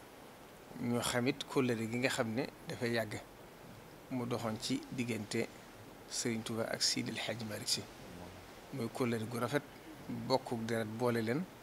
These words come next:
bokkuk diine boole leen. Kon ñu bokk loo xam ne mënuñu koo séddoo.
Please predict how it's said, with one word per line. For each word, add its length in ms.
bokkuk 420
diine 240
boole 300
leen. 180
Kon 260
ñu 160
bokk 280
loo 140
xam 160
ne 120
mënuñu 180
koo 140
séddoo. 340